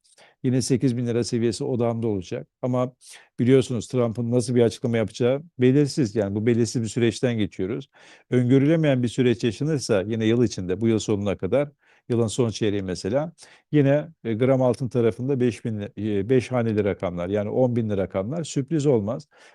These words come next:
Ama dediğim gibi ben ons altın tarafıyla işlem yaptığım için, gram altın tarafıyla işlem yapmadığım için yine ons altın tarafındaki düşüşleri beklemeye devam edeceğim. Ben sabırlı bir yatırımcıyım.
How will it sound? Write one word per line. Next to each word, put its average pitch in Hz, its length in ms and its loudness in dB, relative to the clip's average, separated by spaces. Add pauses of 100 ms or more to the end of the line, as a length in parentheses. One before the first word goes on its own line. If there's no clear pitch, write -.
(100)
Ama 147 200 2
dediğim 135 300 2
gibi 113 340 -2
ben 131 180 2
ons 135 320 0
altın 123 280 0
tarafıyla 113 680 2
işlem 107 380 -2
yaptığım 110 380 -2
için, 98 280 -8
gram 113 220 0
altın 110 220 -4
tarafıyla 110 380 -2
işlem 117 300 -4
yapmadığım 92 460 -4
için 170 280 -12 (580)
yine 156 360 2
ons 143 260 2
altın 123 280 2
tarafındaki 117 720 0 (120)
düşüşleri 131 520 0
beklemeye 127 440 0
devam 131 320 2
edeceğim. 120 420 -6 (320)
Ben 143 100 2
sabırlı 139 420 4
bir 131 60 4
yatırımcıyım. 107 640 -2